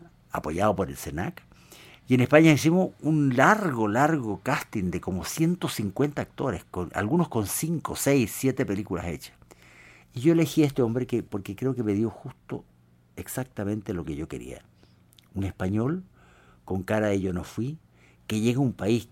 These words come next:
que no tiene la más meretriz de nuevo idea de qué se trata, y se encuentra con, con... Alguien me dijo una vez,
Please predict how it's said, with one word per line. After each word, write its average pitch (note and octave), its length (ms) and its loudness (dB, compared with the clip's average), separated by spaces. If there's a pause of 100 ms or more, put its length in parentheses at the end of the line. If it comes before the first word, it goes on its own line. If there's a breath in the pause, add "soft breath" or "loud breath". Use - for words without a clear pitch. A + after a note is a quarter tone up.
que G2 160 -6
no G2+ 160 -2
tiene G#2 460 0
la D#2 220 -6
más F#2 520 -4 (340)
meretriz E2 760 -6
de - 100 -14
nuevo C#2+ 320 -12
idea D#2 480 -8 (300 soft breath)
de E2 180 -8
qué - 140 -6
se G2+ 160 -4
trata, A#2+ 500 -8 (580 soft breath)
y A#2 80 -4
se - 140 -2
encuentra D3+ 540 0
con, F2+ 340 -6 (800)
con... F#2 460 -2 (420 loud breath)
Alguien F3+ 260 6
me E3+ 60 10
dijo F3 160 8
una D#3 140 8
vez, D#3 200 6